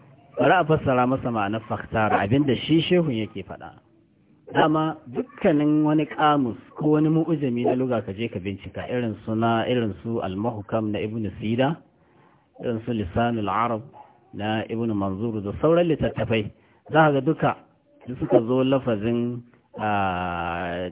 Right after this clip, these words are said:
ta'arifi na kalmar ikhtara misali, kusan za ka ga ma'anonin da suke kawowa wasu suna kawo ma'anar at-tafdil ko kuma, a, al-istifa,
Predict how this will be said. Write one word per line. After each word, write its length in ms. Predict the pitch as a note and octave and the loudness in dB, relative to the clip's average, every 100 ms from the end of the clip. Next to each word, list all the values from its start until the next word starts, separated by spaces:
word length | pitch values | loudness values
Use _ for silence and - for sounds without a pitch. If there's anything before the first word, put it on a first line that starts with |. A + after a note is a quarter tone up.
| - | -2
ta'arifi 720 | A2 F#2+ G#2 B2+ A#2+ G#2+ - - - - _ _ | 0 0 0 0 -2 -6 -8 -12 -20 -20 _ _
na 140 | G2 G#2+ | -4 -4
kalmar 540 | - B2 B2+ A#2 A2 A2 | 0 0 2 0 -2 -4
ikhtara 600 | A#2+ - - - A#2+ A2 | -6 -6 -6 -2 2 2
misali, 640 | F#2+ F#2+ B2+ B2 B2 A#2 A#2 - _ _ _ _ _ _ _ _ | -2 -2 0 2 0 -2 -6 -16 _ _ _ _ _ _ _ _
kusan 440 | - C#3 C#3 C#3+ C3+ | -8 -4 -2 -4 -4
za 240 | B2 C3+ | 0 2
ka 100 | C3+ | 2
ga 100 | G#2+ | -2
ma'anonin 480 | A2 A#2 B2+ C3 C#3 | 0 0 0 0 0
da 80 | A2+ | -2
suke 300 | G2+ A2 A2 | -6 -6 -4
kawowa 480 | - A#2+ A#2+ G#2+ A#2 | 2 2 4 2 2
wasu 140 | A#2 - | 0 -4
suna 240 | C3 A#2 G#2+ | -2 -2 -2
kawo 260 | A#2 B2 | -2 -2
ma'anar 400 | B2 G#2 G#2 A#2+ A2+ | -2 -4 -4 -6 -8
at-tafdil 880 | A2 - G#2+ - F#2 B2+ B2+ A#2 A#2 - - _ _ _ _ _ _ - - | -10 -6 -6 -6 0 2 4 2 -4 -14 -20 _ _ _ _ _ _ -20 -4
ko 160 | A2+ A2+ | -2 0
kuma, 640 | A#2+ A#2 A#2+ A#2+ A#2 A#2 - _ - | 2 4 4 4 0 -4 -10 _ -4
a, 100 | F#2+ F2+ F#2 E2+ E2+ - | 0 0 0 0 -4 -6
al-istifa, 720 | G#2 G2+ F#2+ - G2 - F#2 | -2 -2 -2 -4 -6 -2 -2